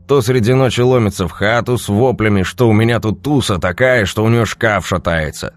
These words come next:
То я у неё с балкона, понимаешь, любимые труселя в незабудку свистнул. То в стене дырку просверлил, чтобы за ней в ванной подглядывать. Чудит старушка. «Да я не сказал бы, что старушка. Швабра и так двинула, я думал, хребет треснет.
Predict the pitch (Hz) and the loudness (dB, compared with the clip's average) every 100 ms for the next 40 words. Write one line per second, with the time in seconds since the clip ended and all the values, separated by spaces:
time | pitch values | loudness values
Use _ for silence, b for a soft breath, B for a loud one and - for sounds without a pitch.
0 | - 107 123 135 135 135 92 117 113 135 | -2 2 4 4 4 0 0 0 2 2
1 | 160 165 156 151 147 151 113 147 135 139 | 4 2 2 2 4 2 2 0 2 2
2 | 160 151 139 147 - 143 117 92 90 92 | 2 2 2 0 2 2 2 0 0 0
3 | 101 98 87 90 - 82 82 - 80 76 | 0 0 -2 -4 -4 -4 -4 -4 -4 -4
4 | - 143 151 - 117 104 98 78 120 143 | -2 2 2 0 -2 0 0 0 0 0
5 | 127 120 120 107 110 104 107 104 - 98 | 0 0 0 -2 0 0 2 0 0 0
6 | 92 90 101 98 85 87 95 87 80 87 | 0 0 2 2 2 0 0 0 -2 -2
7 | 80 92 80 78 76 - B B B - | 0 0 0 -2 -8 -12 B B B -4
8 | 170 165 165 135 - 92 82 73 - - | 0 2 2 0 -2 -4 -4 -6 -8 -8
9 | 50 - _ - 87 95 107 120 104 110 | -10 -12 _ -6 -2 2 2 2 0 -2
10 | 98 123 117 110 - 98 80 82 104 - | 0 0 0 -2 -2 -4 -2 -2 -2 0
11 | 92 69 B B - 98 92 95 101 90 | -2 -2 B B -4 0 2 2 0 0
12 | 104 92 92 117 127 104 90 92 104 120 | -2 0 0 2 2 2 0 0 2 2
13 | 110 - 131 160 104 85 - 104 82 90 | 0 0 0 2 0 -2 -2 -2 0 -4
14 | 73 | -4